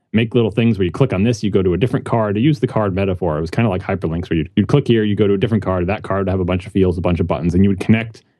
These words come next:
actions to these buttons. When you, when you put a button in, you could connect a script to it, and you wrote in this language called HyperTalk, which is kind of like a friendly programming language. Not,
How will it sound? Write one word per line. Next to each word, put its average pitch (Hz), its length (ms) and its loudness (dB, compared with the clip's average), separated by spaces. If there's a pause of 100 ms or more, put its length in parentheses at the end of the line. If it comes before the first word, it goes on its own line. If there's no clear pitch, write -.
(120)
actions 117 360 0
to 110 60 -6
these 107 180 2
buttons. 98 500 0 (220)
When 107 120 4
you, 107 140 4
when 104 160 2
you 101 60 2
put 131 140 4
a 113 40 2
button 107 200 -2
in, 104 120 2
you 98 80 0
could 87 160 -2
connect 95 240 -4
a - 40 -16
script - 320 -2
to 117 80 4
it, 113 40 2
and 104 80 0
you 90 80 2
wrote 90 140 -2
in 92 60 -2
this 85 200 -4
language 90 320 2
called 90 140 -2
HyperTalk, 117 600 -2
which 87 120 -6
is 82 80 -2
kind 95 220 0
of 92 80 -2
like 85 180 0
a 80 200 -2 (760)
friendly 107 420 2
programming 101 480 0
language. 98 520 -2
Not, 92 220 -2